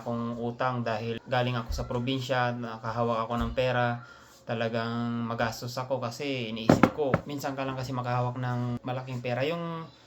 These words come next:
makapunta ka kasi ng syudad, parang ang laki ng pera sa'yo yung... Pasensya na kayo guys, ah,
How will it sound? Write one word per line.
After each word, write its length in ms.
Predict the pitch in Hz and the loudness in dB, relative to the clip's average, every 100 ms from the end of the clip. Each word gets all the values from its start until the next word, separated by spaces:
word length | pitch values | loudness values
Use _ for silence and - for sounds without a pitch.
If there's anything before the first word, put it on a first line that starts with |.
| - 147 | -10 -6
makapunta 480 | 143 151 147 156 | -4 -2 2 2
ka 80 | 147 | 2
kasi 240 | 147 156 147 | 0 -2 -2
ng 320 | 143 143 139 | -2 -4 -4
syudad, 400 | 160 143 120 110 113 - - - - - | 0 4 4 2 -4 -14 -20 -20 -20 -6
parang 240 | 156 165 165 165 160 160 | 2 2 2 -2 -4 -6
ang 280 | - - - | -2 4 4
laki 160 | - 508 | 8 8
ng 400 | 494 - - 427 | 8 6 2 8
pera 160 | 539 539 | 10 10
sa'yo 400 | 508 539 554 - | 8 8 8 4
yung... 140 | 285 294 - 127 - - - - - - - - - - - | 0 -4 -6 -8 -10 -18 -16 -16 -16 -18 -18 -16 -18 -20 -14
Pasensya 400 | - 127 123 127 | -6 -2 0 2
na 80 | 120 | 2
kayo 160 | 117 113 | 0 -2
guys, 320 | 107 - | -4 -6
ah, 80 | 117 | -8